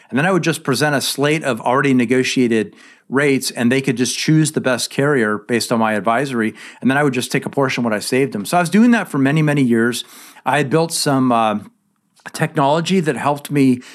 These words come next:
figure out how to bill those customers. So in other words, how much did I save them in a very reliable way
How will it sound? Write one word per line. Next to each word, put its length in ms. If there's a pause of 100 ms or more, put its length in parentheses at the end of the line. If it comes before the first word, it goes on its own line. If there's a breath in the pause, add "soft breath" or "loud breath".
(120)
figure 400
out 240
how 220
to 60
bill 260
those 240
customers. 480
So 80
in 80
other 140
words, 180
how 100
much 220
did 160
I 80
save 320
them 180
in 80
a 40
very 280
reliable 520
way 340